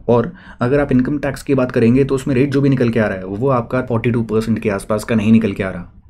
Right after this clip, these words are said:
क्यों? आप पाँच करोड़ से ज़्यादा जब कमाते हैं पूरे साल में मिला के, तब आपका फ़ोर्टी टू परसेंट के आसपास का रेट निकल के आता है इंडिविजुअल की कैपेसिटी में। मैं कह रहा हूँ पाँच करोड़ से ज़्यादा नहीं कमा रहे होंगे,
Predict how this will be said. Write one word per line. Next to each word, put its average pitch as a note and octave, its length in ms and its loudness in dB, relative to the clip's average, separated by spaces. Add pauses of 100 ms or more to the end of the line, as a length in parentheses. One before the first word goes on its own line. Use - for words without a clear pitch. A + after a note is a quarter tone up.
(100)
क्यों? A#2+ 140 2 (460)
आप A#2+ 180 -4
पाँच B2 220 -2
करोड़ B2+ 260 -2
से C3 120 -2
ज़्यादा A2+ 240 2
जब A#2 160 0
कमाते G#2+ 340 0
हैं A2 120 0
पूरे A2+ 180 0
साल G#2+ 180 0
में G#2 100 -2
मिला F#2+ 180 -2
के, C3 160 0
तब C3+ 200 -2
आपका C3+ 240 0
फ़ोर्टी B2+ 260 0
टू B2 100 -4
परसेंट A#2+ 340 -2
के B2 60 -2
आसपास A#2 280 -2
का A#2 120 0
रेट A2 120 4
निकल G#2+ 200 4
के G#2 80 -2
आता G2 200 -4
है G#2+ 180 -12
इंडिविजुअल G#2+ 400 0
की G2+ 80 -4
कैपेसिटी G2 460 -6
में। F#2+ 140 -10 (720)
मैं D3 100 0
कह D3+ 80 0
रहा D3+ 60 0
हूँ C#3+ 80 -6
पाँच B2 200 -2
करोड़ C3 220 0
से C3+ 100 -2
ज़्यादा B2 220 0
नहीं A2+ 160 4
कमा A#2 200 2
रहे A2+ 80 4
होंगे, G#2+ 240 -2